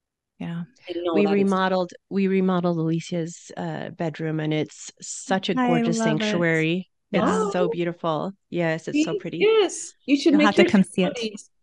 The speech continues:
Speaker 2: You need to make, I'm big on that. You guys know I'm huge on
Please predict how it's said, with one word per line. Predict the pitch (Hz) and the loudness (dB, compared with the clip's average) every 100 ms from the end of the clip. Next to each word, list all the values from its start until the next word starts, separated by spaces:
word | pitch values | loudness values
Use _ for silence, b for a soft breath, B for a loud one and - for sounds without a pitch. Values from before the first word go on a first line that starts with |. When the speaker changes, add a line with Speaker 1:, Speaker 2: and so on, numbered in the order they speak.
| _ | _
Speaker 2:
You | 240 254 | 4 8
need | 247 277 262 | 8 6 4
to | 233 | 2
make, | 220 196 | 0 0
I'm | 220 226 180 | 0 2 6
big | 208 190 | 6 6
on | 175 | 2
that. | 156 151 | 0 -2
You | 156 | 0
guys | 175 175 | 0 2
know | 180 180 | 2 2
I'm | 160 151 | -2 -6
huge | - - - 247 254 208 165 - | -12 -20 -6 0 2 2 0 -4
on | 185 180 175 | -2 0 0